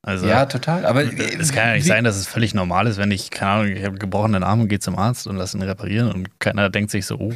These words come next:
Speaker 1: wow, was ist mit seinem Arm los?"
Speaker 2: Schwächling,
Speaker 1: <laughs>
Speaker 2: Schwächling,
Speaker 1: Wie kann man
Speaker 2: der
Speaker 1: das nicht im Griff haben, dass man sich seinen Arm nicht bricht?
Speaker 2: Ja,
Speaker 1: Ähm.
Speaker 2: eben. Es, es ist so, es ist ja,
Speaker 1: Und, und
Speaker 2: gesellschaftlich,
Speaker 1: wenn das Ganze
Speaker 2: äh,
Speaker 1: psychisch ist, ist es anscheinend ein Problem. Also, keine
Speaker 2: Ja.
Speaker 1: Ahnung, ich, deswegen, ich gehe immer offen damit um. Ich habe überhaupt kein Problem damit, offen zu sprechen. Ich,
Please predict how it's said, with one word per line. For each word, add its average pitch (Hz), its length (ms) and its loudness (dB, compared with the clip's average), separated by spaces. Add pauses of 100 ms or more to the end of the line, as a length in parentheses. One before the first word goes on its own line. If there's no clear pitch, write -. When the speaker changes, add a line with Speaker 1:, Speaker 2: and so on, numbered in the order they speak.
Speaker 1:
wow, 101 260 -2
was - 100 -12
ist - 60 -8
mit 92 140 0
seinem 92 140 0
Arm 104 180 4
los?" 113 220 2
Speaker 2:
Schwächling, 110 420 -4
Speaker 1:
<laughs> - 100 -18
Speaker 2:
Schwächling, - 520 0
Speaker 1:
Wie 117 60 6 (120)
kann 120 120 2
man - 120 2
Speaker 2:
der 123 100 4
Speaker 1:
das - 220 -4
nicht 113 180 2
im 110 80 2
Griff 113 240 0
haben, 101 240 4
dass 98 100 0
man 101 140 2
sich 95 100 0
seinen 92 180 2
Arm 107 140 6
nicht 98 180 2
bricht? - 280 -2 (720)
Speaker 2:
Ja, 110 220 2
Speaker 1:
Ähm. 92 320 4
Speaker 2:
eben. 101 60 2
Es, 123 120 -2 (100)
es 127 140 2
ist 160 240 0
so, 135 140 -6
es - 260 -8
ist - 360 -6 (260)
ja, 135 240 -2 (220)
Speaker 1:
Und, 101 200 2
und - 80 -2
Speaker 2:
gesellschaftlich, 143 560 2
Speaker 1:
wenn 101 60 2
das 98 140 0
Ganze 95 220 0
Speaker 2:
äh, - 40 -10
Speaker 1:
psychisch 104 340 -2
ist, 98 140 -4
ist 92 120 -6
es 92 80 -6
anscheinend 92 360 -2
ein 92 40 -8
Problem. 92 440 -4
Also, 92 300 -4
keine 90 220 0
Speaker 2:
Ja. 90 120 4
Speaker 1:
Ahnung, - 120 -8
ich, - 80 -18
deswegen, 98 320 -2
ich 95 160 -6 (140)
gehe 107 160 0
immer 120 200 6
offen 113 200 2
damit 104 180 0
um. 104 200 -2
Ich - 160 -8
habe 95 120 -6
überhaupt 104 240 2
kein 110 180 0
Problem 101 260 0
damit, 95 180 0
offen 98 240 -2
zu - 120 -8
sprechen. 101 380 -8
Ich, - 180 -10